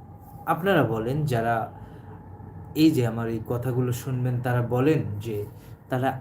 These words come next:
এখন পর্যন্ত জনগণের জন্য কী কাজ করেছে, জনগণের জন্য তাদের যে কাজ করার কথা ছিল, তারা কি কেটা-, সেটা করেছে?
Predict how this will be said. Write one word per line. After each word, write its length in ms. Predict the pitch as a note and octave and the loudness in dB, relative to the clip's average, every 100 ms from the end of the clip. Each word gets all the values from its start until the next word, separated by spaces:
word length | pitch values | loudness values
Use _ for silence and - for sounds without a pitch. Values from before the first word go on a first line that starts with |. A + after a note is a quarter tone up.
| - | 0
এখন 380 | C#3+ D3+ G3 F3+ | 0 2 0 2
পর্যন্ত 420 | F3 C#3+ D3 C#3+ | 2 2 2 2
জনগণের 520 | B2+ B2 A#2+ A#2+ A#2 | 2 4 2 2 0
জন্য 260 | B2 B2 A#2+ | 0 0 -2
কী 100 | - | -4
কাজ 340 | F3 B2+ A2+ - | -4 -2 -4 -4
করেছে, 400 | A2+ A2 G2+ - - - - - - - - - - - | -6 -6 -8 -12 -18 -20 -20 -20 -20 -20 -20 -20 -20 -6
জনগণের 520 | B2 C#3 C#3 C#3 C#3+ C3 | 2 2 4 4 2 2
জন্য 260 | C#3 C#3 | 2 2
তাদের 320 | C3+ C3 C3+ | 0 2 2
যে 140 | B2 C3+ C3+ | 2 0 0
কাজ 240 | C3+ C3 | -4 -4
করার 280 | - C3 C3 B2+ | -2 0 0 0
কথা 280 | C3 C3 D3+ | -2 0 0
ছিল, 260 | D3+ A#2 | 0 -2
তারা 220 | A2 A#2 | -4 -6
কি 120 | B2 B2+ | -6 -4
কেটা-, 360 | C3+ C3+ B2 A#2+ | -2 -2 -4 -6
সেটা 260 | - C3+ | -6 -4
করেছে? 520 | A#2+ C3+ D3+ E3 F3+ | 0 2 2 2 -2